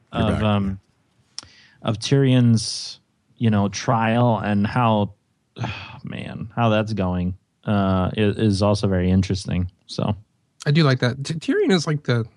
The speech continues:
Speaker 3: he's like the only likable character practically left in the show.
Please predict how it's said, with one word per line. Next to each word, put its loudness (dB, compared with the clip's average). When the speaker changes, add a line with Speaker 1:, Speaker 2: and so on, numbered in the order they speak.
Speaker 3:
he's -4
like 0
the -4
only 4
likable 2
character 2
practically -2
left -2
in -2
the -4
show. -10